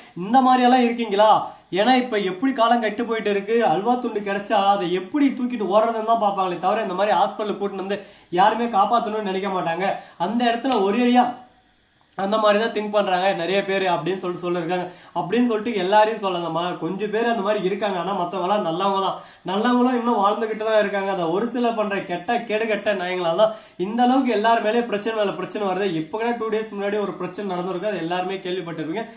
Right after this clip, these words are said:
அதனால எந்த இடத்துக்கு போனாலும், லொகேஷன் போனாலும், யாராலும் தெரிஞ்சவங்க கிட்ட சொல்லிட்டு அந்த மாதிரி சேஃப்டியோட போறது மிக மிக அவசியம் அப்படின்னு சொல்லிட்டு நம்ம ஹண்ட்ரட் பர்சன்டேஜ் சொல்லிடலாம்.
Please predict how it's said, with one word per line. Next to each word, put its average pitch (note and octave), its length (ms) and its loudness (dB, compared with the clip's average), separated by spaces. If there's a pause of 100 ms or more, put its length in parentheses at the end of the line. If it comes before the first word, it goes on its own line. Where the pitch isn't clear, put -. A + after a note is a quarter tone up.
(180)
அதனால G3+ 340 -4
எந்த G#3+ 520 -4
இடத்துக்கு F#3+ 380 -4
போனாலும், F3 340 -4
லொகேஷன் F3+ 220 -8
போனாலும், E3+ 200 -8
யாராலும் D#3+ 440 -4 (360)
தெரிஞ்சவங்க G3 340 0
கிட்ட E3+ 160 -2
சொல்லிட்டு E3 440 -2
அந்த E3 120 -6
மாதிரி F3 340 -6
சேஃப்டியோட E3+ 500 -4
போறது C#3+ 220 -6
மிக E3+ 180 -4
மிக E3+ 240 -4 (240)
அவசியம் D#3+ 380 -6
அப்படின்னு D3 220 -4
சொல்லிட்டு D3+ 360 -8
நம்ம D3+ 80 -4
ஹண்ட்ரட் C#3 380 -10
பர்சன்டேஜ் D3+ 380 -10
சொல்லிடலாம். D3+ 280 -4